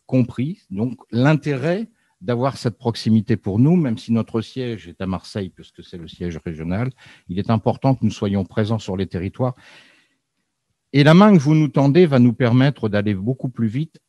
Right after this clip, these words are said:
dans l'installation de notre délégation départementale, qui nous permettra d'avoir av-, des liens avec vous, parce qu'également, nous considérons que nous devons nous inscrire dans les politiques publiques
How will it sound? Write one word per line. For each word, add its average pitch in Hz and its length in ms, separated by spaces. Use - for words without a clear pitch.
dans 110 220
l'installation 113 580
de 104 60
notre 98 240
délégation 95 500
départementale, 95 760
qui 120 100
nous 113 100
permettra 131 460
d'avoir 110 320
av-, 104 260
des 104 160
liens 139 360
avec 120 300
vous, 113 180
parce 123 180
qu'également, 170 480
nous 160 140
considérons 127 640
que 113 260
nous 135 120
devons 139 280
nous 139 240
inscrire 135 340
dans 120 100
les 101 120
politiques 95 480
publiques 127 420